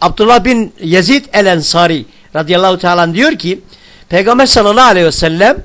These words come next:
yağma ve ibret amacıyla organların kesilmesini yasakladı. Yağma ve ibret amacıyla bile dahi olsa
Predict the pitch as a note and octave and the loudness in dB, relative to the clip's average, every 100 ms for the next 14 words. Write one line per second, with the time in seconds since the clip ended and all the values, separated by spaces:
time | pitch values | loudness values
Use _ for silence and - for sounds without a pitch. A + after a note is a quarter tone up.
0 | - _ - - E3 G#3 G#3 A#3 D4 G#3 | -18 _ -20 -8 0 4 4 4 4 2
1 | G3+ F#3+ A3 C4+ - F#3+ F3 C3+ E3 C#3+ | 0 0 0 0 0 0 0 -2 -2 -4
2 | A2+ - - F#3+ G3 F#3+ G#3+ A#3 F4+ - | -6 -12 -6 0 2 2 2 0 0 -2
3 | G#3 - G3 F#3+ F#3 G#3+ F#3+ D#3 C#3+ A#2+ | -2 -2 -2 -4 -2 0 0 -2 -6 -10
4 | G#2 G2+ - - _ D#3 E3+ F#3 C4 D4+ | -14 -18 -20 -20 _ 0 2 4 4 4
5 | A3 G3+ B3 G#3+ G3 F#3 F#3 E3 D#3 D3 | 2 2 0 2 0 0 0 0 0 0
6 | D#3+ G3+ F3 - A#3+ E4+ | 2 2 2 2 2 2